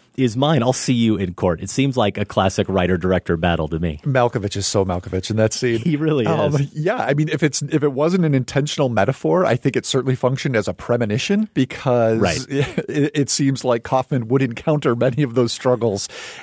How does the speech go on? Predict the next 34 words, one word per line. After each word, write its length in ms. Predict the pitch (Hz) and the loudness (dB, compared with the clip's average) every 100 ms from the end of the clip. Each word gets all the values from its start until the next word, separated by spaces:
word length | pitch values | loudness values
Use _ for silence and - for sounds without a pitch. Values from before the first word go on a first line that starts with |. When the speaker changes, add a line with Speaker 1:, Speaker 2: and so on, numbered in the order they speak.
| - | -2
Speaker 2:
as 240 | 127 113 | 0 0
he 100 | 151 | 0
went 220 | 135 131 | 0 0
on 180 | 107 151 | 2 0
from 180 | 190 120 | 0 0
here 300 | 110 101 98 | 0 0 0
and 100 | 104 | -2
tried 220 | - 107 | 0 0
to 60 | 98 | 0
make 220 | 101 95 | -2 -2
other 180 | 98 92 | -2 -2
films. 380 | - 98 92 104 | -2 -2 -2 -2
I 20 | |
mean, 160 | 117 113 | 0 0
adaptation 680 | 123 123 107 - 147 - 90 | 0 0 0 0 0 0 -4
is 260 | 87 85 - - | -4 -8 -12 -10
in 160 | 110 | -8
some 200 | - 123 - | -2 -2 0
<laughs> 40 | |
ways 400 | 202 - 185 - - - - | 0 2 -2 -2 -8 -14 -4
a, 100 | - | 0
Speaker 1:
Totally. 260 | 135 202 156 | 2 2 2
Speaker 2:
a, 60 | 131 - | 0 -2
a 20 | |
complete 800 | 120 - 135 - 147 147 147 - - | -2 -2 -2 -2 -2 0 -2 -6 -8
literal, 800 | 120 131 135 123 113 110 110 - | -2 0 2 2 2 2 0 0
um, 420 | 107 101 98 98 - | 0 0 0 -4 -2
enactment 560 | 135 110 107 - 104 107 | 0 0 -2 -4 -2 -2
of 320 | 92 95 98 | -4 -6 -6
that 220 | 101 90 | -4 -4
sort 200 | - 104 | -2 0
of 100 | 92 | 0
dynamic. 600 | 92 90 92 107 104 - - - - - | 0 0 0 2 0 -2 -10 -14 -10 -4
Uh, 180 | 113 | -2